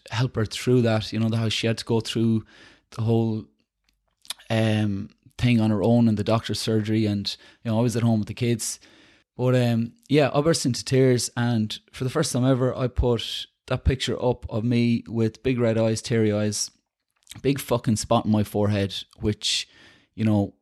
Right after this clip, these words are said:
a year ago, two years ago, I would have been ashamed to put that up on my social media. And I just put the picture up and, and I didn't care. And it was so refreshing and it felt so good, because I know other people go through the same things. They've got the same worries.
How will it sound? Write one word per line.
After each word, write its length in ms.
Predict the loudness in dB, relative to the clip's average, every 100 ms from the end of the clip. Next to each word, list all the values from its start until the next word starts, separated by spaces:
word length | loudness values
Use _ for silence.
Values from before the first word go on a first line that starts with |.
| _ _ 0
a 60 |
year 220 | 4 6 4
ago, 200 | 4 0
two 180 | 2
years 240 | 2 4 2
ago, 320 | 0 0 -2 -6
I 60 |
would 180 | -2 0
have 60 | 0
been 80 |
ashamed 340 | 0 2 0 -2
to 60 |
put 160 | -4 -4
that 120 | 0
up 180 | 0 -2
on 80 | -4
my 100 | -4
social 300 | -2 -4 -2
media. 300 | 0 0 -4 -4
And 100 | -2
I 60 |
just 200 | -2 -4
put 120 | -6
the 60 | -2
picture 340 | -2 -2 0
up 220 | -2 -2 -4
and, 240 | -2 -2 -2
and 140 | -2
I 60 | -2
didn't 200 | -2 -4
care. 240 | -2 0
And 140 | 0 0
it 40 |
was 140 | 0 0
so 160 | 0
refreshing 560 | 0 0 0 0 0 -2
and 80 | -2
it 60 |
felt 180 | -2 -4
so 180 | -2 -4
good, 280 | 0 0 0
because 400 | -6 -2 0 2
I 40 |
know 160 | 2 2
other 140 | 0
people 260 | -2 -4 -2
go 160 | -2
through 200 | -2 -4
the 80 | -6
same 240 | -4 -4
things. 340 | -2 2 2 0
They've 140 | -6
got 160 | -6 -4
the 80 | -4
same 320 | -2 2 2
worries. 480 | 2 2 0 -6